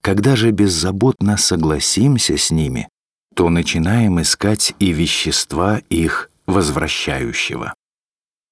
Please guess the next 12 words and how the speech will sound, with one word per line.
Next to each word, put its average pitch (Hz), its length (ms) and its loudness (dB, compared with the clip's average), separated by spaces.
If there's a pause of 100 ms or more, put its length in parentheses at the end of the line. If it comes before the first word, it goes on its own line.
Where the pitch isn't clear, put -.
(160)
Вещество 101 680 2
же 98 140 0
тщеславия 90 1040 0
и 92 160 0
телесного 78 680 0
наслаждения 78 1000 0 (120)
есть 82 560 -2 (140)
сребролюбие, 82 1120 0 (440)
которое, 92 640 0 (400)
по 90 100 2
Божественному 82 920 0
Писанию, 90 680 0